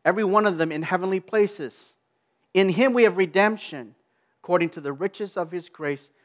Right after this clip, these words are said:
which he lavished on us. Jonathan lavished on David the most priceless things in his life. Jesus stripped himself of everything and gave it to us. We are now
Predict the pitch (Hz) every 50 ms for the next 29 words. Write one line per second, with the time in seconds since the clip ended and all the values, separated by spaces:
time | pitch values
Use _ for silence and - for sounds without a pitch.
0 | _ _ _ _ _ 131 123 - - - 135 123 113 113 135 147 165 160 156 -
1 | 135 123 120 - - - _ _ _ _ _ _ _ _ _ _ _ 131 127 127
2 | 127 - - 147 135 123 110 - - - - _ _ _ _ _ _ _ _ _
3 | _ _ _ _ - 185 185 214 220 214 - 220 196 175 165 170 185 202 220 214
4 | 220 196 - - - - 190 185 175 147 185 196 196 180 165 147 117 - _ _
5 | _ _ _ _ _ _ _ _ _ - 147 170 170 170 165 170 - - - 196
6 | 202 214 208 - - 208 190 - - - 196 185 165 143 127 123 123 - _ _
7 | _ _ _ _ _ _ _ _ _ _ _ 139 143 135 123 147 135 123 - 147
8 | 147 143 139 117 107 - _ _ _ _ _ _ _ _ _ _ _ _ _ _
9 | _ _ _ _ _ _ _ _ _ _ _ _ _ 156 202 208 170 202 202 196
10 | - - - 233 240 233 - 208 185 165 - - 180 175 156 - 165 - - 165
11 | 175 180 180 170 - 151 143 143 139 127 - 170 175 175 185 175 - - 185 175
12 | 165 147 147 139 143 190 220 214 190 180 180 185 185 175 -